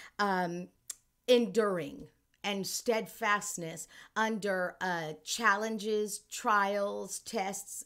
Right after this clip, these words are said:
tribulations. Remember, Jesus said, "In this world, we will have tribulations and tests." And then he said, "But," <laughs> thank God,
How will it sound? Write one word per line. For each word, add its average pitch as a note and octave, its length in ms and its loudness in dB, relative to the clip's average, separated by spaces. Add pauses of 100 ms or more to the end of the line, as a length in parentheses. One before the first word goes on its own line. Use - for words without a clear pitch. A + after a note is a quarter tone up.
tribulations. G3 800 -4
Remember, C4 240 -2
Jesus G#3+ 500 -4
said, E3+ 300 -6 (440)
"In C#4+ 260 4
this B3 280 -2
world, E3 540 -6 (240)
we A3+ 240 0
will G3 220 -2
have F#3+ 680 -2
tribulations F3+ 1080 -2
and D#3+ 200 -10
tests." - 440 -12
And F3+ 120 -6
then B3+ 140 -2
he E4+ 100 -4
said, D3 380 -8 (380)
"But," F3 580 0 (160)
<laughs> - 100 -16 (120)
thank C#3+ 180 -12
God, - 260 -14